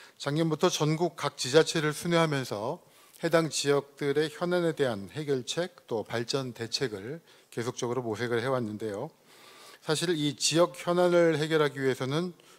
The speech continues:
중앙정부의 지원도 필요하고 또 해당 지역 이외의 이 전국적인 여론도 중요한데,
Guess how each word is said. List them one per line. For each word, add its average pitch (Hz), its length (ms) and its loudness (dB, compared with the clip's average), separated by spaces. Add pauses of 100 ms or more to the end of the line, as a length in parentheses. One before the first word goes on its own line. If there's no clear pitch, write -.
중앙정부의 143 640 2
지원도 131 440 -2
필요하고 131 800 -4 (200)
또 120 160 -2
해당 156 380 2
지역 147 300 0
이외의 160 840 4
이 113 220 -6
전국적인 139 600 -4
여론도 120 400 0
중요한데, 117 760 -4